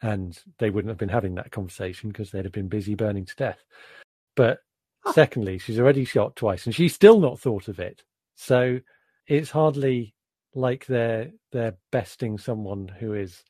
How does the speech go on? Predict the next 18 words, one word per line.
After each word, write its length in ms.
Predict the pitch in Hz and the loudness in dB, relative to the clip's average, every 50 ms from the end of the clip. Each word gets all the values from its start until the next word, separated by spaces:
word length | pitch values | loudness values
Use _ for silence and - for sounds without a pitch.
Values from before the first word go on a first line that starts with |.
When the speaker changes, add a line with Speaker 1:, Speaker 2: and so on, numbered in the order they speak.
| _ _ _ _ _ - | _ _ _ _ _ -8
Speaker 1:
terribly 340 | - 123 107 95 95 92 92 | -4 -2 -2 -2 -4 -8 -8
good 180 | 85 117 104 | -6 -4 -4
at 120 | 104 139 123 | -4 -6 -6
their 140 | 107 98 | -8 -10
job. 360 | 87 - 131 107 82 82 - - - _ _ _ _ _ _ _ _ 123 | -6 -2 -2 -2 -2 -4 -6 -12 -20 _ _ _ _ _ _ _ _ -12
Speaker 2:
Okay, 200 | 110 101 98 - | -10 -10 -10 -10
two 180 | - - 139 | -8 -8 -8
things. 380 | 127 131 104 92 90 - - - _ _ _ _ _ _ _ _ | -6 -8 -8 -10 -12 -16 -20 -20 _ _ _ _ _ _ _ _
One, 540 | - 117 139 160 147 113 107 127 131 - _ _ _ _ _ | -8 -4 -2 0 0 0 -2 -6 -10 -12 _ _ _ _ _
now 220 | - 110 107 120 | -6 -2 -2 -2
that 140 | 117 123 123 | -2 -2 -4
you 100 | 123 107 | -6 -6
mention 400 | 101 107 120 135 127 - - 107 | -4 -4 -2 -4 -4 -6 -8 -10
it, 220 | - 98 - - - _ _ _ _ _ _ _ _ - | -12 -12 -14 -14 -18 _ _ _ _ _ _ _ _ -4
if 180 | 139 131 131 | -4 -2 -2
they'd 180 | - 120 110 - | -2 -4 -4 -2
hit 240 | 92 - 156 - - | -4 -6 -6 -4 -6
the, 180 | 139 110 101 | -6 -8 -8